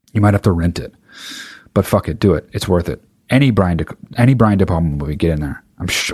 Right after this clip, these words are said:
promise you it'll take your mind off of what's going on. You get wrapped up in the fucking rapture of Brian De Palma. Nothing after two thousand, though.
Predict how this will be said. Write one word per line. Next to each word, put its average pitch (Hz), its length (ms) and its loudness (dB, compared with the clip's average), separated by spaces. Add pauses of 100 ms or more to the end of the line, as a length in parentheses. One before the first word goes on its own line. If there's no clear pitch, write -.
promise 120 520 2
you 92 80 4
it'll 82 120 2
take - 180 -2
your 80 100 0
mind 80 220 0
off 65 120 -8
of 73 120 -12
what's - 140 -10
going 62 220 -6
on. 55 160 -14 (960)
You 98 80 -6
get 107 60 4
wrapped 98 340 4
up 87 160 0
in 78 80 -4
the 71 60 -10
fucking 73 380 -8 (1800)
rapture 101 840 0
of 87 320 -2
Brian 80 420 0
De - 140 -4
Palma. - 960 -6 (880)
Nothing 127 280 4
after 104 220 2
two 92 120 0
thousand, 82 260 2
though. 73 220 -8